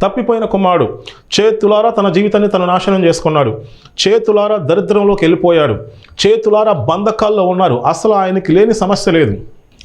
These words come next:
అట్లాగే ఒకప్పుడు మనం చేతులారా మొత్తం సర్వనాశనం చేసుకున్నాం, మన జీవితాలు దేవునికి దూరం అయిపోయాం, నశించిపోయే స్థితిలో ఉన్నాం, దరిద్రంలో ఉన్నాం, బంధకాల్లో ఉన్నాం, ఊబిలో ఉన్నాం, శాపం కింద ఉన్నాం.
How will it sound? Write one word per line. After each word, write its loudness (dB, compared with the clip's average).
అట్లాగే 0
ఒకప్పుడు 0
మనం 0
చేతులారా 2
మొత్తం -2
సర్వనాశనం -2
చేసుకున్నాం, 0
మన 0
జీవితాలు 0
దేవునికి 2
దూరం 2
అయిపోయాం, 0
నశించిపోయే 0
స్థితిలో 0
ఉన్నాం, 0
దరిద్రంలో 2
ఉన్నాం, 0
బంధకాల్లో 0
ఉన్నాం, 0
ఊబిలో 2
ఉన్నాం, 0
శాపం -2
కింద -2
ఉన్నాం. -2